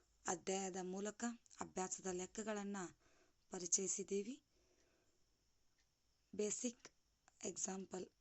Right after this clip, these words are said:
ಮೊದಲನೇದಾಗಿ ತಿಳ್ಕೋಬೇಕು. ಚರಾಕ್ಷಗಳನ್ನು ಒಳಗೊಂಡ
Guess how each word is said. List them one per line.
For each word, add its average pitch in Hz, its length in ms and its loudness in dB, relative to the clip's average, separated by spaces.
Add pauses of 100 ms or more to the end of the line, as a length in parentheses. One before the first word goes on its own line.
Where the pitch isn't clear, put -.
(120)
ಮೊದಲನೇದಾಗಿ 180 460 -4
ತಿಳ್ಕೋಬೇಕು. 180 680 -4 (240)
ಚರಾಕ್ಷಗಳನ್ನು 220 880 10
ಒಳಗೊಂಡ 208 440 4